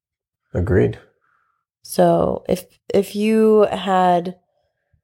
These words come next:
Speaker 2: what do you think the most important of all of these factors for, let's say, someone who's just maybe they've got young kids,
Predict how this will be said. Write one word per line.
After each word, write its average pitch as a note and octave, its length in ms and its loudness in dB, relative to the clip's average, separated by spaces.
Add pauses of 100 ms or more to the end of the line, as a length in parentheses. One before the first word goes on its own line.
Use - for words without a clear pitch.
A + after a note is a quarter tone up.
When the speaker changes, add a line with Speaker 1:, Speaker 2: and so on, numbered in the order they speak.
(300)
Speaker 2:
what F#3 160 -2
do G#3+ 60 2
you G#3 100 0
think G3 240 -4
the F3+ 100 -2
most F3+ 540 -4
important F3+ 560 -6
of E3+ 160 -12
all G#3+ 640 4
of F#3+ 100 -4
these E3+ 280 -8
factors E3+ 1000 -4
for, E3+ 720 -6 (560)
let's E3+ 180 -10
say, F3+ 140 -2
someone F3+ 380 -2
who's F3+ 320 -8 (200)
just - 840 0 (1400)
maybe G3 180 -2
they've F#3 200 0
got F#3+ 240 4
young F#3 260 0
kids, F#3 840 -4